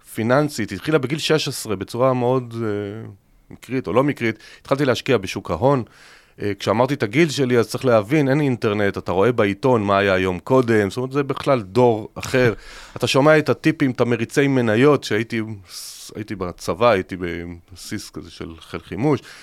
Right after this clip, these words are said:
אז היו הרבה מילואימניקים, אז אתה מבין מי מריץ מניות באותה תקופה, אז אתה לומד עוד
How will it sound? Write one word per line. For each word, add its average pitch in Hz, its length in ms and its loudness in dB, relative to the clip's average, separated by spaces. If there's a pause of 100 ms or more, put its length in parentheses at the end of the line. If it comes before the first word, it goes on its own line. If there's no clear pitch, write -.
(160)
אז 90 120 -8
היו 107 120 0
הרבה 107 160 2
מילואימניקים, 120 720 2
אז 98 60 -2
אתה 120 100 -6
מבין 135 300 2
מי 147 80 4
מריץ 127 360 0
מניות 110 400 4
באותה 123 220 2
תקופה, 113 400 2
אז 104 120 2
אתה 123 220 -2
לומד 127 340 2
עוד 127 320 4